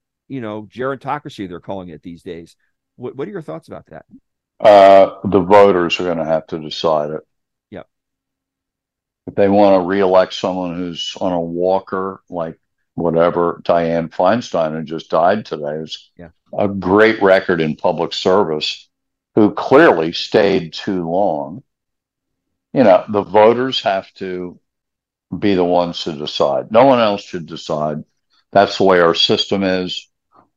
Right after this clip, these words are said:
Speaker 2: And we don't have age limits on the upper end. We only have them on the lower end, twenty-five for the House, thirty-five for president, thirty for the Senate. That's, I don't think those are getting changed at the lower end.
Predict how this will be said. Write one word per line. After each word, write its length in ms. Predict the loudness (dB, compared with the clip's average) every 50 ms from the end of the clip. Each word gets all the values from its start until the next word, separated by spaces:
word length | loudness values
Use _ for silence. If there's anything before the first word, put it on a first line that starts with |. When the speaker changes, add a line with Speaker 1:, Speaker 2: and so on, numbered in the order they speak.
| _ _ _ _ _ -6
Speaker 2:
And 200 | -4 -2 0 0
we 80 | 2 4
don't 200 | 4 4 4 4
have 200 | 2 0 0 0
age 340 | 0 -2 -2 -4 -6 -8
limits 540 | -6 -6 -6 -6 -6 -8 -10 -12 -14 -16 -12 -8
on 140 | -8 -6 -6
the 180 | -6 -6 -4
upper 360 | -2 -2 -2 -2 -4 -4 -4 -2
end. 200 | -4 -4 -6 -6
We 140 | -8 -8
only 240 | -8 -8 -6 -6 -6
have 200 | -6 -8 -8 -8
them 120 | -10 -10 -8
on 100 | -8 -8
the 60 | -6
lower 540 | -4 0 2 2 4 4 2 0 -2 -6 -10
end, 280 | -12 -12 -14 -14 -16
twenty-five 760 | -14 -10 -6 -6 -4 -4 -6 -4 -2 0 2 2 0 0 -4
for 80 | -6 -8
the 140 | -6 -6 -4
House, 680 | -4 -4 -4 -4 -4 -6 -8 -8 -10 -12 -12 -14 _ _ _ _ _ _ _ _ _ _ _ _ _ _ _ _ _ _ _ _ _
thirty-five 680 | 4 4 6 6 4 2 2 4 6 6 6 6 4 0
for 180 | -4 -8 -8
president, 640 | -6 -2 0 0 2 0 -2 -6 -10 -10 -10 -12 -14 _ -10
thirty 400 | -4 0 0 2 2 0 -2 -4
for 140 | -6 -8
the 120 | -8 -8 -8
Senate. 520 | -8 -6 -4 -4 -2 -2 -2 -4 -6 -8 _ _ _ _ _ _ _ _ _ _ _ _
That's, 380 | 0 2 2 2 2 -2 -4 0
I 100 | 2 2
don't 140 | 2 2 -2
think 160 | -4 -6 -4
those 220 | -4 -4 -4 -6
are 40 | -8
getting 280 | -6 -6 -8 -8 -10 -14
changed 500 | -10 -6 -4 -4 -4 -4 -6 -8 -8 -8
at 80 | -8
the 80 | -6 -4
lower 460 | -2 0 2 2 2 2 0 -4 -6
end. 260 | -8 -8 -8 -8 -10